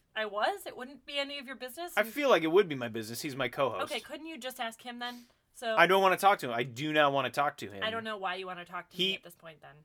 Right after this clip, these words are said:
Speaker 2: Well, because you didn't really, I mean, you kissed him, but you didn't do anything wrong. You and I weren't having problems before Lincoln showed up. So, he's
Speaker 1: Well
Speaker 2: the one that betrayed me.
Speaker 1: And you are not listening. You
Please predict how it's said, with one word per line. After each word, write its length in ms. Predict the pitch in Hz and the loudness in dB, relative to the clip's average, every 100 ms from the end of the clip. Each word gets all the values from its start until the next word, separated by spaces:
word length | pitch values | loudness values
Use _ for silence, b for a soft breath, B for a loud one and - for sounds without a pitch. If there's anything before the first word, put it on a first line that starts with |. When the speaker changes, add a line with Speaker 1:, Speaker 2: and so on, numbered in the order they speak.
| _ _ _ _ | _ _ _ _
Speaker 2:
Well, 180 | 151 196 | 8 8
because 300 | 196 214 175 | 8 0 2
you 80 | 269 | 2
didn't 280 | 311 240 - 143 | 2 0 -8 -10
really, 720 | 156 190 208 214 208 202 185 | -4 0 4 8 8 8 4
I 40 | |
mean, 160 | 156 156 | 2 0
you 60 | 151 | -2
kissed 280 | 190 170 - | 0 -2 -2
him, 80 | 143 | -6
but 100 | 143 | -4
you 100 | 190 | -4
didn't 200 | 214 175 | -4 0
do 140 | 190 | 0
anything 240 | 180 170 | -2 -2
wrong. 160 | 170 175 | 0 0
You 140 | 165 302 | 2 4
and 60 | |
I 60 | 262 | 4
weren't 220 | 190 180 | 4 4
having 200 | 175 127 | 2 2
problems 480 | 117 240 285 120 104 | 2 6 6 4 -10
before 220 | - 131 | -6 -2
Lincoln 280 | 120 196 147 | -2 -4 -6
showed 220 | - 90 | -14 -16
up. 140 | 73 - _ _ | -18 -20 _ _
So, 480 | - 143 117 113 113 _ 240 | 0 2 2 -2 -6 _ 0
he's 100 | 226 | 2
Speaker 1:
Well 140 | - | 4
Speaker 2:
the 60 | 220 | 4
one 120 | 170 | 4
that 60 | 139 | 0
betrayed 400 | 120 165 190 127 | -4 2 2 2
me. 180 | 87 85 _ _ - | -4 -16 _ _ -12
Speaker 1:
And 340 | 254 247 240 | -10 -10 -12
you 300 | 226 269 269 240 | -10 -10 -12 -8
are 180 | 233 | -8
not 440 | 220 214 202 202 - _ _ _ _ _ _ _ _ _ _ _ _ _ - | -6 -4 -4 -4 -8 _ _ _ _ _ _ _ _ _ _ _ _ _ -14
listening. 520 | 294 330 294 240 220 - | -12 -10 -10 -12 -14 -14
You 340 | 269 302 294 | -12 -10 -10